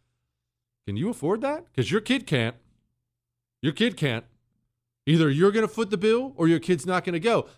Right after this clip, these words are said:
You know what kid can't afford it? The billionaire communist in this country. "Oh, sure, sure, sweetheart, sweet, uh, sure, uh, Starlink or whatever your name is.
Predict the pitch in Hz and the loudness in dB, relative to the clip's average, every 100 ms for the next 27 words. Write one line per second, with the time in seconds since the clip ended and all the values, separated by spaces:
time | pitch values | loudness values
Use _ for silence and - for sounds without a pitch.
0 | - 147 170 160 - 175 - 190 214 214 | -2 2 2 2 0 -2 0 -2 -2 -2
1 | 254 262 285 _ _ _ _ _ _ _ | -4 -4 -6 _ _ _ _ _ _ _
2 | - 156 139 160 196 185 160 147 135 165 | -4 -2 0 4 4 4 4 0 0 0
3 | 170 147 113 - 123 107 - 107 87 85 | 0 0 -4 -6 -8 -8 -12 -14 -16 -20
4 | 62 _ _ - 269 330 285 - 370 359 | -20 _ _ 0 2 4 2 0 -2 0
5 | 359 285 202 135 - - 330 311 254 - | 0 2 0 -2 -10 -6 -2 0 0 -2
6 | 240 240 214 262 - 294 302 240 240 247 | 0 2 4 2 2 0 -2 -2 -4 -4
7 | - 330 285 196 175 - - 208 214 196 | -4 -2 0 0 0 0 2 4 6 4
8 | 233 240 202 202 202 190 190 196 214 214 | 2 4 4 8 8 8 6 6 4 4
9 | 269 262 | 2 0